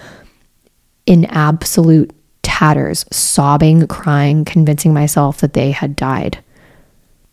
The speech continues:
Other obsessive compulsive behaviors that maybe mask an overarching fear of death that's being repressed. Compulsive checkers might repeatedly check stoves and locks in an attempt to prevent harm or death.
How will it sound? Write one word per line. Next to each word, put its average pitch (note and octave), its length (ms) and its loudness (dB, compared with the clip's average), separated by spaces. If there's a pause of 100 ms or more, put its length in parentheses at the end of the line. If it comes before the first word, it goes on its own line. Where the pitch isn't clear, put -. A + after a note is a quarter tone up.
(340)
Other E3 360 4
obsessive - 540 0
compulsive D#3 560 2
behaviors D3+ 760 2
that C#3 280 -4
maybe D3 300 0
mask C#3+ 560 -2
an D3+ 140 2
overarching D3 800 0
fear D3 360 -2
of C#3+ 200 -6
death C#3 380 -2
that's - 180 -2
being D#3 220 0
repressed. D#3 800 -2
Compulsive E3+ 640 2
checkers E3 760 0
might D#3 260 0
repeatedly D3 640 0
check C#3+ 400 -2
stoves E3 720 2
and B2+ 200 -4
locks D3 560 0 (520)
in D#3+ 140 4
an D3+ 80 2
attempt D3 480 -2
to D3+ 100 0
prevent D3 400 0
harm D3+ 540 2
or D#3+ 140 2
death. D3 500 0